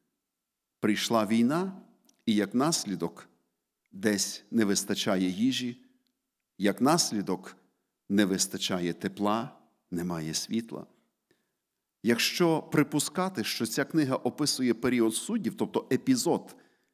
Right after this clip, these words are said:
із книги суддів, то книга суддів описує про дуже багато воєн,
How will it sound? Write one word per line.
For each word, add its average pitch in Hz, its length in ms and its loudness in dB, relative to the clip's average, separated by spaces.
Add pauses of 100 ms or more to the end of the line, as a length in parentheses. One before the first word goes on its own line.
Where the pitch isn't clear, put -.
(100)
із 113 180 2
книги 117 320 2
суддів, 92 520 -2 (540)
то 117 120 2
книга 135 300 4
суддів 139 380 0
описує 123 600 0
про - 440 -4
дуже 131 340 2
багато 120 640 0
воєн, 104 720 -2